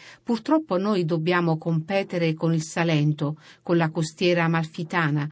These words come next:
con la Calabria. Immettere la regione nel mercato internazionale è una sfida complicata. Il mangiare bene e l'aria buona non bastano più, non fanno crescere i flussi turistici. La gente vuole estordirsi.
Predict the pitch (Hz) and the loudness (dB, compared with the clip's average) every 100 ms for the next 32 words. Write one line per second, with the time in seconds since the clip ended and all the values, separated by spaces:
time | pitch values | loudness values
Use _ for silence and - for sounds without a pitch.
0 | _ _ - 202 190 185 202 202 151 151 | _ _ -2 2 2 2 2 4 2 0
1 | 147 131 156 _ - 202 202 294 - 180 | -2 -4 -8 _ -6 -2 2 2 0 2
2 | 165 160 165 160 220 220 185 165 165 160 | 4 4 2 2 2 2 2 2 2 0
3 | - 208 208 175 175 185 180 175 170 - | 2 0 0 -2 -2 -4 -2 -4 -4 -4
4 | 214 170 151 156 160 214 190 160 165 - | 0 2 4 2 2 0 2 2 0 -6
5 | - 247 226 220 202 202 - 156 143 127 | -6 -2 -2 -2 -6 -6 -6 -6 -6 -8
6 | - 123 - _ _ _ 226 214 208 208 | -8 -10 -10 _ _ _ -2 0 0 2
7 | 285 254 165 185 202 175 156 147 165 185 | 0 2 0 0 0 2 2 2 0 0
8 | 180 170 170 170 156 156 214 233 170 165 | 0 0 2 4 4 2 0 0 0 -2
9 | 202 190 190 - 156 156 - - 233 254 | -4 -4 -6 -2 -2 -2 -16 -6 -2 0
10 | 254 240 226 214 156 - 156 151 156 160 | 2 0 -2 0 -2 0 0 0 0 0
11 | 156 - 156 160 151 151 - 156 156 160 | -2 -2 -6 -2 -2 -2 -4 -6 -4 -8
12 | - - - 208 214 233 294 277 175 175 | -10 -20 -6 0 2 4 2 2 0 2
13 | 175 170 160 - 185 180 180 147 - 139 | 4 2 0 -6 -6 -4 -4 -4 -6 -10